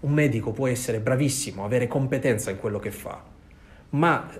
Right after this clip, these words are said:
traspare subito quando una persona è solo preparata e quando una persona invece ama quello che sta facendo. La teologia si è inventato un nome. Tutte le volte che noi viviamo una cosa con amore, lì c'è vocazione.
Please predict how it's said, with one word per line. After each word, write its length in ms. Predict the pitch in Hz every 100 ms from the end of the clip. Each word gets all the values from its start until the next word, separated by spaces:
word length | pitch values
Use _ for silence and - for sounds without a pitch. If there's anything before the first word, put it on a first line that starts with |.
| -
traspare 480 | 156 - - 190
subito 420 | - 214 135 113 110
quando 160 | 117
una 140 | 117 113
persona 540 | 120 - 120 107 -
è 80 | -
solo 500 | 117 - - 147 131
preparata 800 | 117 107 104 104 104 113 - -
e 120 | -
quando 240 | 135 156 156
una 100 | 147
persona 300 | 147 - 156
invece 380 | 135 143 - -
ama 340 | 175 170 180
quello 240 | - 131 131
che 80 |
sta 160 | 120 -
facendo. 560 | 110 107 95 87 95 - - - - - - - - - - - -
La 100 | 151
teologia 420 | 208 185 131 127
si 120 | 120
è 40 |
inventato 480 | 147 156 156 131 117
un 140 | 123 117
nome. 600 | 98 87 95 95 - - - - - -
Tutte 300 | 254 - 185
le 120 | 165
volte 460 | 135 110 101 - 107
che 140 | 135
noi 400 | 135 104 95 98
viviamo 480 | 107 139 180 202 170
una 160 | 139
cosa 300 | 135 175 156
con 160 | 131 120
amore, 480 | 117 107 92 101 123
lì 240 | 147 208
c'è 240 | 202 - 139
vocazione. 920 | 156 156 135 - - 92 82 -